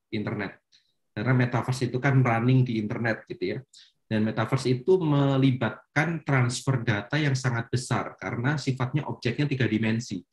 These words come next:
Terlebih juga ada proses interaksi antar satu individu dengan individu yang lain, sehingga komputasinya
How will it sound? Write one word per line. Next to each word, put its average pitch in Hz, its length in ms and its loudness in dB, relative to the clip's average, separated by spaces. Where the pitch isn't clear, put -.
Terlebih 123 720 -2
juga 107 400 0
ada 143 320 0
proses 127 480 -2
interaksi 127 560 0
antar 110 320 -4
satu 113 240 -6
individu 110 400 -2
dengan 113 240 2
individu 104 400 -6
yang 95 240 -4
lain, 98 240 -8
sehingga 107 400 -2
komputasinya 117 880 -2